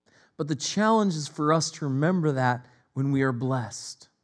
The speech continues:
and when times are good, and to be people who handle blessing as well as we handle trouble, and to realize we must cling to a certain God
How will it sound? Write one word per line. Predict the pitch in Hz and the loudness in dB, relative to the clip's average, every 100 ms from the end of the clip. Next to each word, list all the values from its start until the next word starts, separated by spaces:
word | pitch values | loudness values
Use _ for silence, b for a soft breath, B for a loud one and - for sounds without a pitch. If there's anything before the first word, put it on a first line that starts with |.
| _ _ _ _ _ _ - | _ _ _ _ _ _ 0
and | 143 | 2
when | 139 | 2
times | - 139 139 139 139 | -2 -2 -2 -2 -4
are | |
good, | 117 117 113 104 - _ b b - | -2 -2 -2 -4 -14 _ b b -4
and | 160 | 4
to | 160 | 4
be | 131 180 240 262 | 4 4 6 4
people | 254 233 220 - 110 104 _ _ _ _ _ _ _ | 2 2 2 0 -10 -14 _ _ _ _ _ _ _
who | 175 151 | 0 2
handle | - 185 208 208 208 | 2 4 4 6 4
blessing | 151 156 139 - - - - _ _ _ _ _ _ _ _ _ _ _ _ _ | 4 4 4 2 -10 -16 -20 _ _ _ _ _ _ _ _ _ _ _ _ _
as | 127 117 | -4 -2
well | 127 139 160 170 170 170 170 b b - | -2 2 2 4 2 0 -6 b b -10
as | 117 | -6
we | 117 110 - | -4 -4 -6
handle | 135 139 143 143 139 147 | -4 -4 -4 -4 -8 -12
trouble, | - - 98 98 104 _ _ _ _ _ _ _ _ _ _ _ _ _ _ _ _ _ _ _ | -16 -10 -10 -10 -16 _ _ _ _ _ _ _ _ _ _ _ _ _ _ _ _ _ _ _
and | 101 | -8
to | 113 | -2
realize | 120 151 139 104 92 95 - - _ _ _ _ | 2 4 4 2 -4 -12 -18 -20 _ _ _ _
we | 120 175 | 2 4
must | 196 165 - | 4 2 0
cling | - 151 147 | -4 -4 -2
to | 131 113 | -2 -4
a | |
certain | - - 123 117 117 | -6 -8 -8 -8 -10
God | 95 98 95 | -8 -10 -14